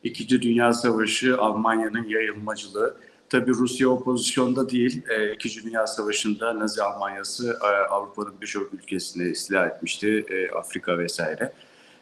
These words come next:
E, dolayısıyla, e, altı Haziran bin dokuz yüz kırk dört günü müttefikler Fransa'dan işte o meşhur Normandiya çıkarması olmuştu. Bunu bu hatırlatma olarak veriyorum. E, bu anlamda, e, bir noktadan sonra,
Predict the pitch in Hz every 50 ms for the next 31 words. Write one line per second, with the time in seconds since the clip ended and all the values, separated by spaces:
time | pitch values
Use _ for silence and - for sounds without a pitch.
0 | - 98 107 107 104 101 98 101 101 98 101 104 101 - 117 113 113 117 110 107
1 | - - 107 101 104 117 123 120 120 117 117 - - 113 104 104 101 104 107 104
2 | - 123 123 117 110 101 - - 113 110 110 110 101 104 110 104 - 123 107 -
3 | - - 107 - - - 117 113 - - - 95 101 120 131 113 - - - 110
4 | 104 - 110 104 - 113 110 107 104 - 104 104 104 107 104 - 101 98 107 120
5 | 120 107 - - 104 104 101 101 98 - - _ _ _ _ _ _ _ _ _
6 | - 95 101 104 - - 113 110 101 104 104 104 101 104 113 113 110 101 101 95
7 | 90 - - - - 95 92 90 90 90 - - 95 92 87 87 85 - - -
8 | 123 110 104 104 98 101 101 101 101 101 - - 104 104 104 104 98 101 98 -
9 | 104 98 92 92 90 85 80 - - 95 92 87 92 90 95 - - - - -
10 | - - - - _ _ - - 113 110 110 110 107 107 107 - 135 139 131 127
11 | 127 127 123 123 120 113 127 123 120 120 113 107 113 113 110 107 104 - - 117
12 | 120 120 120 120 - 127 107 113 113 110 113 - - 117 110 104 113 113 107 -
13 | -